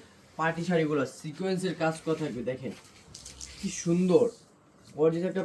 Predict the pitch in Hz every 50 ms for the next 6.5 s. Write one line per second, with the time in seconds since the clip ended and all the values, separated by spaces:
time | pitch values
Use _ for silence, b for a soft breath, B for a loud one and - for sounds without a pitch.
0 | - - - 160 180 175 180 190 180 185 180 180 180 180 190 180 - 185 180 180
1 | 175 170 165 156 160 160 - 175 170 160 123 120 - 160 180 160 170 170 160 160
2 | 160 170 165 175 - 175 156 156 160 151 151 - 160 160 160 - - 160 127 117
3 | 113 107 101 101 - - - - - - - - 143 165 185 175 156 156 160 151
4 | 151 - - - - - - 165 160 156 165 156 160 180 202 220 208 - 196 175
5 | 180 170 143 147 156 156 156 156 160 151 147 160 151 143 - - 165 160 147 147
6 | 156 156 151 175 180 180 - - 185